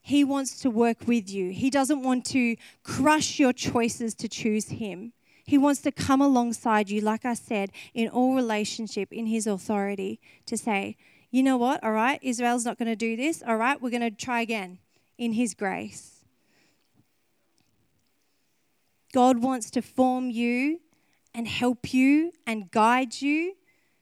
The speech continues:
for he has plans to prosper you and not to harm you.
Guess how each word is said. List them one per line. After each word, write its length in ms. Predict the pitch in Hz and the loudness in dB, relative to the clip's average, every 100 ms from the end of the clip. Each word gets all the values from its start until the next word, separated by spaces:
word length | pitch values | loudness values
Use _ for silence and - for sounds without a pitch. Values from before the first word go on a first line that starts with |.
| _ - | _ -4
for 100 | 269 | 0
he 160 | 285 | 2
has 160 | 269 214 | 2 0
plans 600 | - - 262 269 277 - | -10 -4 -2 0 -2 -2
to 120 | 269 | -4
prosper 560 | - - 294 294 - 311 | -2 4 6 6 2 0
you 320 | 226 226 233 - | 2 2 2 0
and 200 | 226 233 | -2 2
not 280 | 233 233 | 0 0
to 100 | - | -6
harm 460 | 240 - 226 226 208 | -8 -4 -4 -4 -6
you. 400 | 202 104 - | -10 -12 -14